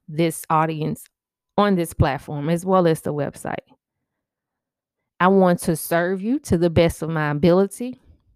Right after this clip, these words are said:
I am restructuring the website and the content that I offer. I am re-strategizing how to look, how to deliver and what to deliver to you.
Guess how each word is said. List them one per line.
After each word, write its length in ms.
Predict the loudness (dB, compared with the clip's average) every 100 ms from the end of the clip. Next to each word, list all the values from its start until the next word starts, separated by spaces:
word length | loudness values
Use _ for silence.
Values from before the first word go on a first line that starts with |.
| _ _ _ _ _ -2
I 140 | 0
am 300 | 2 0 0
restructuring 1000 | 0 0 -2 -2 -2 -4 -8 -4 -4 -4
the 100 | -4
website 720 | -2 -2 -2 -4 -4 -4 -4
and 160 | -6 -6
the 120 | -6
content 640 | -6 -2 0 -2 -8 -12 -10
that 140 | -10
I 120 | -10 -12
offer. 460 | -14 -12 -10 -10 -10 _ _ _ _ _ _ _ _ _ _ _
I 140 | 0
am 220 | 2 0 0
re-strategizing 1080 | -2 -2 0 2 2 0 0 0 -2 -6
how 320 | -6 -4 -2 -2
to 120 | -2
look, 300 | -2 0 0 -2 -8
how 300 | -2 -2 0
to 140 | -2
deliver 680 | -4 -2 0 0 -2 -8 -10 _ _ _ _ -4
and 320 | -2 0 0
what 220 | 0 -2
to 80 | -6
deliver 480 | -10 -6 -6 -8 -8
to 200 | -6 -6
you. 300 | -6 -14